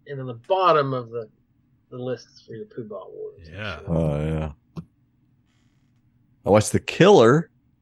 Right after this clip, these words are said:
Speaker 3: on Netflix, the new David Fincher, one of my favorite directors, had made many of my favorite movies. Uh, with, it's got Michael Fassbender as a, uh,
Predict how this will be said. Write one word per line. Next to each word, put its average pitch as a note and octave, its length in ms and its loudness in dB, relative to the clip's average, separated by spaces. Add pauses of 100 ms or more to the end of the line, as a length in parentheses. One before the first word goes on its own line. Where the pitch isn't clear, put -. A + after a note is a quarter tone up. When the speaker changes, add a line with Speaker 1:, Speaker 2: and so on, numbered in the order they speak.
(140)
Speaker 3:
on G2+ 200 0
Netflix, G2 640 2
the F#2 120 -4
new G#2+ 160 -2
David G#2+ 460 0
Fincher, G2+ 480 -4
one F#2+ 200 -4
of F2+ 80 -6
my D#2+ 260 -6 (280)
favorite B2+ 360 2
directors, D2+ 920 -6 (720)
had E2+ 200 -6
made E2 220 0
many C3+ 420 4
of F2+ 140 4
my E2 140 2
favorite D#2 420 -2
movies. D2 640 -8 (800)
Uh, - 400 -6 (1120)
with, D#2+ 300 -2 (500)
it's - 100 -20
got C2 180 -4
Michael F#2+ 360 2 (160)
Fassbender G2+ 640 2
as E2+ 160 0
a, C#2 280 -4 (1200)
uh, - 200 -12